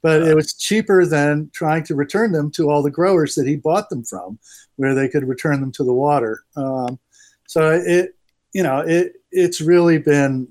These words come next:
Speaker 1: uh, somebody threw a switch, and there's a lot of pain now. Um, these hardworking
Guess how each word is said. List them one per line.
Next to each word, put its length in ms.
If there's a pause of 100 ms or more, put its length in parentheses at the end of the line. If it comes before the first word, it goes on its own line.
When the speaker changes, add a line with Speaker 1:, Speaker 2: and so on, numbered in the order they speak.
Speaker 1:
uh, 260
somebody 400
threw 300
a 40
switch, 540 (480)
and 460
there's 240
a 40
lot 600
of 160
pain 520
now. 560
Um, 300
these 180
hardworking 640